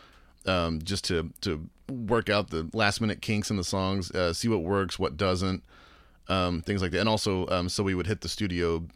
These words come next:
super road tight. You know, that's, that's a great way to make a record. So, um, the, the only record that we didn't do that with was Used Future, where we went in kinda half-baked and just sort of created a lot of stuff on the spot.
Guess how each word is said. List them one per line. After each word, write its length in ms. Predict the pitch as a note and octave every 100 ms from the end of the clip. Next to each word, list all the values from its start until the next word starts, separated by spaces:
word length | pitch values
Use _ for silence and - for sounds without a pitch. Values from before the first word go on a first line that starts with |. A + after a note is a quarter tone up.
| - _ - - _
super 340 | - - B2+ G#2
road 320 | E2+ F#2+ F2
tight. 300 | G2+ D#2+ -
You 60 | F#2+
know, 140 | F2+
that's, 200 | F2+ -
that's 180 | - F2
a 40 |
great 200 | F#2 G#2
way 80 | F#2+
to 60 | F2+
make 200 | F2 E2+
a 40 |
record. 400 | D#2 E2 D2 C#2+ - - - - -
So, 260 | - F#2
um, 440 | - F2+ E2 D#2 D#2+
the, 180 | - G2+
the 180 | A2 B2
only 220 | C#3+ C#3+
record 240 | A#2+ A#2+ A2+
that 80 | G2+
we 100 | F#2+
didn't 380 | A#2 G#2+ F#2
do 140 | G#2 F#2
that 240 | F2 D#2+
with 220 | E2+ D#2+
was 140 | F#2+ E2+
Used 220 | G2 F#2
Future, 340 | - F#2 -
where 320 | D#2 F2 E2+ E2
we 240 | E2 F#2
went 180 | E2+ F2+
in 120 | F2
kinda 180 | G2 E2+
half-baked 580 | F2+ E2 - F2 F2 E2+
and 120 | D#2+
just 160 | E2
sort 180 | - F2
of 120 | E2
created 360 | - F#2+ F2+ E2
a 60 | D#2+
lot 180 | E2
of 80 | D#2
stuff 280 | - F2+ D#2+
on 100 | D#2
the 80 | D2+
spot. 460 | - - E2+ D#2